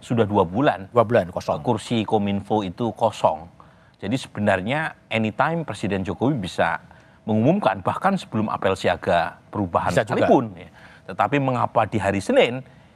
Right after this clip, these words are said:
Speaker 1: Ya, menurut saya mungkin Presiden Jokowi punya maksud tertentu.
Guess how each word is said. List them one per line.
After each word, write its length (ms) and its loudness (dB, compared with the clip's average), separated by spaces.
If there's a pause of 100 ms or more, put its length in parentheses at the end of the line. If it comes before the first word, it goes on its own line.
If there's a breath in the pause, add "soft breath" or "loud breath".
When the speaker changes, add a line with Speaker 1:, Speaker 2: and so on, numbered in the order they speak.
Speaker 1:
Ya, 160 -2
menurut 240 -2
saya 240 0 (160)
mungkin 320 -4
Presiden 320 0
Jokowi 240 0
punya 240 -2
maksud 320 -4
tertentu. 560 -2